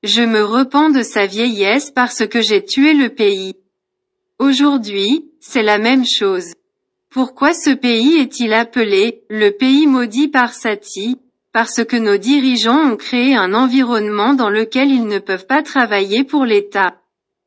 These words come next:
À cet âge, l'esprit s'est ouvert. Mais maintenant ce corps n'a ni force ni énergie. Un peu d'argent a été gagné. Quand je vois nos propres actions,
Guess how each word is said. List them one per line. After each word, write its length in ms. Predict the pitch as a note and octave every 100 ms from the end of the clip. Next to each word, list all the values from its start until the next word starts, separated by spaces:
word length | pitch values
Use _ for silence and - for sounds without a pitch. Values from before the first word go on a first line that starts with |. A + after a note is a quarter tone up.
| _ _ -
À 160 | G#3
cet 320 | A3 B3 A#3+ A3+
âge, 400 | F#3 F#3+ C#4 C4+ _
l'esprit 560 | G#3+ A3+ A#3+ - - D#4
s'est 320 | D#4+ C4 B3+
ouvert. 560 | A#3+ G3+ G3 E3+ D#3+ - _ _ _ _ _ -
Mais 220 | A3 G#3
maintenant 680 | A3 D4 C#4+ B3+ A3+ G3+
ce 200 | D4+ -
corps 400 | A3+ - G#3+ C#4+
n'a 180 | C#4+ G#3
ni 220 | G3+ A#3+
force 440 | B3 - A3+ C4+ -
ni 280 | A3 A#3+ C#4
énergie. 640 | A#3 A3 G#3 G3+ F#3+ F#3+ - _ _ _ A3
Un 140 | A#3
peu 220 | A#3 E4
d'argent 520 | C4+ A#3+ A3 G3+ G#3+
a 140 | C#4+ A3
été 300 | G3+ A#3 C#4
gagné. 560 | A3+ G3+ G3+ G3 E3+ - _ _ _
Quand 200 | - B3+
je 160 | A#3 A#3+
vois 240 | A3 C#4
nos 180 | D4 G#3+
propres 560 | - C4+ C#4 - B3
actions, 600 | G#3+ G#3+ - - F#3+ G#3